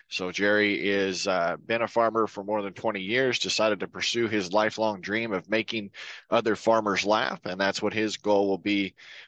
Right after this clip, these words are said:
while you attend. Of course, the Farm Future Summit has much more in store than just the two keynote speakers. Uh, but if you have more questions or would like to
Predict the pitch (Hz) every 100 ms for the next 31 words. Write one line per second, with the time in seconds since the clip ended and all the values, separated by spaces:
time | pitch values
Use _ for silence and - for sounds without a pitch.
0 | _ 87 101 101 98 98 101 90 90 -
1 | 120 104 87 85 - 113 104 - 117 98
2 | 107 98 101 - 117 113 - 101 95 107
3 | - 110 104 92 - - 117 107 92 90
4 | 107 - - - 104 - 135 123 110 -
5 | 123 113 117 110 - - - - - 98
6 | 90 87 85 101 95 117 117 110 107 104
7 | 92 - 104 113 110 107 104 _ - 127
8 | - 127 120 113 - - 101 92 104 107
9 | - - 104 98 92 90